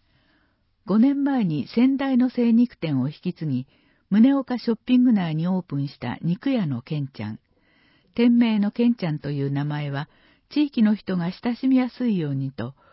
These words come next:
オーナーの三平健二さんが自身の名前にちなんで名付けました。肉屋のけんちゃんでは、豚肉や牛肉の専門業者から仕入れたお肉を店内で成形、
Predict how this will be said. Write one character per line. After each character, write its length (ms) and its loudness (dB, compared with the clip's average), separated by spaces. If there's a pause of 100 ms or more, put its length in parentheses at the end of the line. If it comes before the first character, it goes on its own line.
(220)
オ 140 2
ー 60 0
ナ 180 0
ー 40 -4
の 260 -4
三 260 2
平 240 0
健 240 2
二 140 -2
さ 160 -2
ん 80 -2
が 180 -4 (340)
自 240 -2
身 140 6
の 160 4
名 140 0
前 240 2
に 120 4
ち 140 -6
な 160 2
ん 80 0
で 140 -2
名 160 -2
付 200 -6
け 40 -2
ま 140 -4
し 120 -18
た。 180 -12 (1000)
肉 280 0
屋 120 2
の 120 2
け 160 0
ん 80 2
ち 120 -6
ゃ 60 -2
ん 80 -4
で 100 -2
は、 180 -4 (440)
豚 260 0
肉 280 0
や 120 2
牛 280 2
肉 260 2
の 120 4
専 300 2
門 180 2
業 220 0
者 140 -6
か 100 -8
ら 120 -6
仕 160 -10
入 100 0
れ 120 -2
た 140 -4
お 80 -2
肉 320 -4
を 120 -6 (420)
店 240 6
内 240 0
で 200 -4 (140)
成 180 2
形、 360 -4